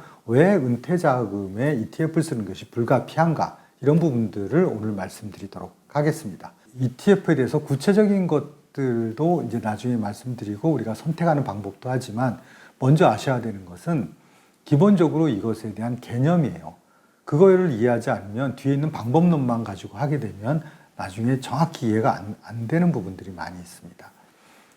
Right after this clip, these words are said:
우리가 이걸 알기 위해서 주식시장의 흐름 부분들을 먼저 보시면은 과거에 우리가 말씀을 드렸듯이 우리가 주식시장이 팔십오 년서부터 사실은 주식시장이 올라왔는데 그때는 알주식을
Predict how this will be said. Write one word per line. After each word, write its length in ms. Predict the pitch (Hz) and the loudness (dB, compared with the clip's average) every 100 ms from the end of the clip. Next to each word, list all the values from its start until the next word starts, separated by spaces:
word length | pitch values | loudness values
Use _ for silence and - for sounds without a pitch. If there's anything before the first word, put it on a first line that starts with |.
| _ - | _ 0
우리가 300 | 135 175 165 | 4 6 4
이걸 240 | 127 156 | 6 4
알기 180 | 113 117 | 4 0
위해서 220 | 110 135 | 0 -2
주식시장의 640 | - 143 156 - 135 135 | -2 -2 -2 -4 -2 0
흐름 260 | 160 202 190 | 2 2 2
부분들을 580 | 156 117 107 98 95 95 _ _ _ | 0 -2 -4 -6 -10 -12 _ _ _
먼저 340 | 113 104 110 95 | -10 -4 -4 -4
보시면은 600 | - - 117 98 120 117 - _ _ _ _ - - - - - | -8 -8 -6 -6 -4 -6 -8 _ _ _ _ -20 -20 -20 -20 2
과거에 420 | 131 160 202 196 | 6 6 6 4
우리가 720 | 120 113 104 92 95 104 82 _ _ _ - | 4 0 -2 -6 -8 -10 -12 _ _ _ -10
말씀을 380 | 113 - 123 | -8 -4 -4
드렸듯이 680 | 113 120 117 - - 104 95 92 _ _ _ _ - - | -2 -2 -2 -4 -14 -12 -12 -12 _ _ _ _ -12 2
우리가 1120 | 135 175 175 175 170 - - 170 180 - - _ | 6 8 6 4 0 -4 -2 2 2 0 -12 _
주식시장이 880 | - 139 - 143 131 127 123 160 | -4 -4 -4 -4 0 0 0 -2
팔십오 420 | - 185 175 143 113 | -2 -2 0 2 4
년서부터 500 | 190 185 165 - 117 | 4 4 2 0 -4
사실은 380 | 107 101 110 | -4 -10 -10
주식시장이 380 | 98 110 - 127 | -10 -10 -6 -4
올라왔는데 460 | 101 92 95 101 127 | -4 -8 -10 -6 -2
그때는 380 | - - 147 147 | -2 2 2 2
알주식을 880 | - 123 175 196 170 143 113 107 | 0 0 2 2 4 4 2 -2